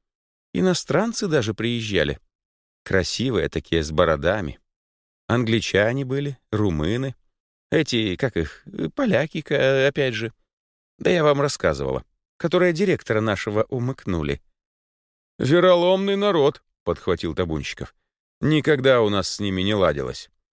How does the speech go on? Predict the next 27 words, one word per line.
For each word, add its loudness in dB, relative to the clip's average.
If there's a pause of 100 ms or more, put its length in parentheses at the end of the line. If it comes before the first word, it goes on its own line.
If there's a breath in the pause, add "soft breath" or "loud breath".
(180)
Мало 4
им -2
тогда 2
Минин -2
с -8
Пожарским 0
под 2
Москвой 0
всыпали. -4 (640)
Вот 2
и 0
сейчас 0 (420)
столкнулись 0
против -2
нас 0 (240)
с -8
мировым 2
капиталом, 0 (280)
всю -4
границу 0
ракетами 0
обложили». 0 (920)
Табунщиков -4
не 0
был -2
бы -6
собой, -2